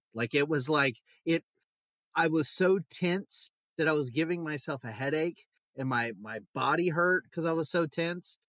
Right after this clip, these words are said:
And my wife was sitting right beside me, and, like, every,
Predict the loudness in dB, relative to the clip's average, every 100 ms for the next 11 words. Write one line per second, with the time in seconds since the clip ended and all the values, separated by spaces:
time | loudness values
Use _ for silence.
0 | _ _ -6 0 2 2 -2 -4 -2 2
1 | 2 2 0 0 0 0 0 2 2 0
2 | 0 2 2 2 0 0 -2 -2 -2 -4
3 | -2 -2 0 0 -2